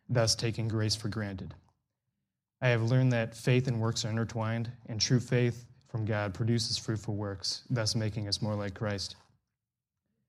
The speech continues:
Although I struggle with sins of lust and pride established in my life lo-, for as long as I can remember, God has worked in my life through this Christian community,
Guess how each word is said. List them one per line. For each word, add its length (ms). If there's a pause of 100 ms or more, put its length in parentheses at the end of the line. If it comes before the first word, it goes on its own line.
(500)
Although 300
I 60
struggle 400
with 140
sins 480
of 140
lust 300
and 120
pride 380
established 720
in 100
my 120
life 340
lo-, 200 (100)
for 100
as 100
long 160
as 100
I 80
can 140
remember, 480 (500)
God 160
has 140
worked 380
in 100
my 120
life 360
through 120
this 160
Christian 300
community, 520